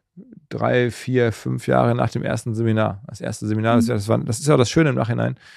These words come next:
Speaker 1: dass das die ersten Jahre überhaupt gar kein Druck war. Also ich musste, hab mal ein Seminar gemacht und dann drei, vier Monate später das nächste Seminar. Äh, heute würde man fragen, ja, was mache ich in der Zwischenzeit? Ich meine, ich kann ja nicht irgendwie einfach nur zwischen Seminaren irgendwie rumschaukeln und warten.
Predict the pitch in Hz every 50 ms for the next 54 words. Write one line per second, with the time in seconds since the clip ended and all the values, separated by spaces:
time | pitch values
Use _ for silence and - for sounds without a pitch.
0 | - - - - - 113 - - 113 - - - 127 127 127 131 - - 127 123
1 | 123 127 127 131 123 - - - 120 - 120 110 - 143 143 - 117 113 110 -
2 | - 113 110 110 120 135 147 - - 135 - - - 120 - - _ _ _ -
3 | - - - - - - - - - 143 120 120 117 113 113 117 117 131 139 139
4 | 143 147 160 160 147 - _ _ _ - - - - _ - 123 113 123 113 110
5 | 117 117 127 131 - - 135 127 123 135 135 127 - - 131 131 120 131 151 165
6 | 160 - 139 127 120 113 107 - - 120 - - 123 135 - - 123 117 127 127
7 | 120 123 120 113 - 120 117 113 107 107 135 131 127 120 113 101 - 170 180 156
8 | - 123 113 113 101 - 120 113 - - 123 120 117 113 123 120 120 120 123 135
9 | 110 123 127 120 117 110 107 - - 120 120 117 117 120 139 147 139 123 123 120
10 | 117 113 117 127 123 110 - - - 123 120 117 127 123 110 117 139 165 - -
11 | 113